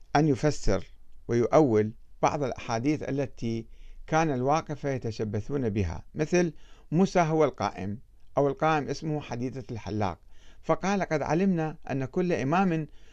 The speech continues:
فهو قائم بالأمر بعد أبيه، فأي حجة فيما تعلق به لولا عمى القلوب؟"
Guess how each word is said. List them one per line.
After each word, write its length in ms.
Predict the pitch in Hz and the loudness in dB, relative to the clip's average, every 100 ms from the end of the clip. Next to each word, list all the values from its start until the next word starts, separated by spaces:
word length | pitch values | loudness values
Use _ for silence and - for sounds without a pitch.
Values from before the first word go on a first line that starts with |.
| - | -6
فهو 300 | - 170 160 | 2 6 8
قائم 480 | 147 160 160 151 131 | 8 6 6 4 4
بالأمر 440 | 120 110 151 156 | 2 4 4 4
بعد 280 | 131 143 131 | 2 2 2
أبيه، 400 | - 110 113 98 - - - | 0 2 2 2 -4 -16 -10
فأي 400 | - 175 233 233 | 4 8 10 8
حجة 460 | 196 185 202 196 175 | 6 6 6 6 0
فيما 260 | 180 175 | 0 0
تعلق 500 | 165 151 147 175 - | 0 2 2 2 2
به 360 | 143 143 185 175 - - - | 0 4 4 2 -2 -14 2
لولا 260 | 165 185 170 | 6 8 8
عمى 260 | 147 170 | 6 4
القلوب؟" 540 | 147 - 143 147 139 | 2 6 8 10 8